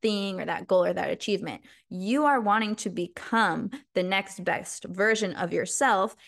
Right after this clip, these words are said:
And the most gentle way to transform is over time, right? You don't just snap your fingers and you're a new person.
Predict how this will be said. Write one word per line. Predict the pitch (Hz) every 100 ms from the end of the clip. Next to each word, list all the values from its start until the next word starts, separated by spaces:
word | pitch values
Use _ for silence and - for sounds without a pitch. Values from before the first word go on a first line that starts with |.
| - -
And | 208 202
the |
most | 214 214 190
gentle | 180 254 370 427 285 202
way | 160 170
to | - 233
transform | - 240 202 - 311 269 220
is | 214 -
over | 220 196 -
time, | - 185 - - - _ -
right? | 208 202 208
You | 233
don't | 247 240
just | 240
snap | 226 208 208
your | 202
fingers | 185 170 175
and | 180
you're | 175
a | 175
new | 170
person. | - 269 254 - 101